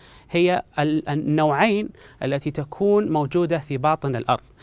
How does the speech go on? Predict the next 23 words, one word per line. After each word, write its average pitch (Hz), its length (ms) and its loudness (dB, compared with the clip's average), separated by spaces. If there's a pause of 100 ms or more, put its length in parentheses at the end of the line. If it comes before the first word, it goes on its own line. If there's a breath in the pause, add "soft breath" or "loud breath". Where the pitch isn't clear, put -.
(240 loud breath)
أما 185 180 2
الأمواج 165 340 2
السطحية 147 500 -4
لم 185 200 -4
أذكرها 156 440 -4
لأنها 151 280 -4
تكون 147 420 -4
موجودة 135 480 -2
فقط - 580 -2
على 135 180 0
سطح - 320 -8
الأرض. - 220 -8 (380 loud breath)
فعندما 156 380 -2
نريد 156 640 0
أن 147 100 -2
نعرف 156 600 2 (320 loud breath)
البنية 139 720 0
الداخلية 151 680 -2
لباطن 185 500 0
الأرض 190 420 2 (560 loud breath)
نستعين 165 800 2
فقط 160 460 0
بالأمواج 139 420 -2